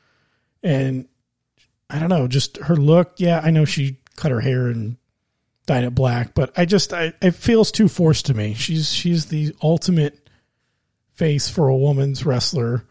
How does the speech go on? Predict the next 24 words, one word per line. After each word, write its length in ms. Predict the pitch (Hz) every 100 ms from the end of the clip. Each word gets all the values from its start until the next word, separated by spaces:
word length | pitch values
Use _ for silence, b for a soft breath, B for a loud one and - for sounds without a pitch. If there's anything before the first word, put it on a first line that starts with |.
| _ _ _ _ _ -
Um, 260 | 127 120
she 140 | 110 -
spent 240 | - 165
all 120 | 139
that 140 | 147 143
time 300 | 165 143 143
building 280 | 143 143 139
up 180 | 139 -
her 120 | 143
character. 460 | - 147 139 156
She's 200 | 139 143
several 320 | - 180 160 156
years. 320 | 143 151 143
I 60 |
know 100 | 185
she 140 | 196 214
wanted 320 | 170 151 160
to 80 | 147
do 160 | 147 160
the 120 | 156
heel 180 | 151 151
turn 220 | 170 156
and 120 | 156
everything. 560 | 147 147 151 165 156